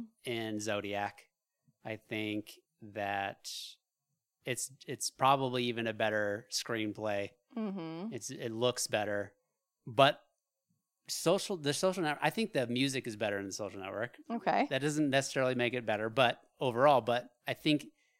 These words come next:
Speaker 1: the Social Network as a movie is so fucking fast-paced, and it's a contained story that's like,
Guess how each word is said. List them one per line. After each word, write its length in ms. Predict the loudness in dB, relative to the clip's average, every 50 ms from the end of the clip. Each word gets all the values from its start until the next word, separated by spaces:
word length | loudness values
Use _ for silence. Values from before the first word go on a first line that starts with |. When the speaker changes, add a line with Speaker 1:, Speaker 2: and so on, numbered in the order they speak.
| _ _ _ _ _ -8
Speaker 1:
the 100 | -6 -4
Social 340 | 2 2 2 2 2 0 0
Network 360 | 0 0 2 2 0 2 2
as 140 | 2 0 0
a 60 | 0
movie 420 | 0 0 0 0 0 0 -2 -2
is 220 | -2 -4 -4 -4 -4
so 800 | -4 -6 -6 -6 -2 0 0 2 2 2 2 2 2 0 0 -4 _ -20 -20 -16 -6 0
fucking 720 | 2 2 2 2 0 -2 0 2 2 0 0 -2 -4 -6 _ _ _ _ _ _ _ _ _ _ _ _ _ _ _ _ _
fast-paced, 1120 | -14 -6 0 2 2 2 2 0 -2 -4 2 2 4 4 4 2 0 0 -2 -2 -4 -6 -10 _ _ _ _ _ _ _ _ _ _ _ _ -2
and 300 | 0 0 0 0 0 -2
it's 240 | -2 -4 -4 -8 -10
a 100 | -8 -6
contained 640 | -4 -2 -2 -2 -2 2 2 4 4 4 4 2
story 460 | 0 0 0 2 2 4 4 2 2
that's 300 | 0 -2 -4 -4 -4 -4
like, 360 | -2 -2 -2 -2 -4 -8 -14